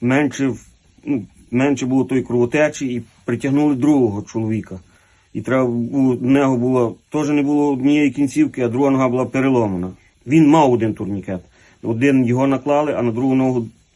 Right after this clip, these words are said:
свій наклав, тут й-, зі своєї аптечки наклав. І теж в нього припинилася кровотеча, він вже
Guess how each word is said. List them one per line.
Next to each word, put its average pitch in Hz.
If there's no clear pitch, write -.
свій 139
наклав, 104
тут 107
й-, 120
зі 127
своєї 131
аптечки 110
наклав. 151
І 135
теж 131
в 120
нього 113
припинилася 117
кровотеча, 131
він 127
вже 120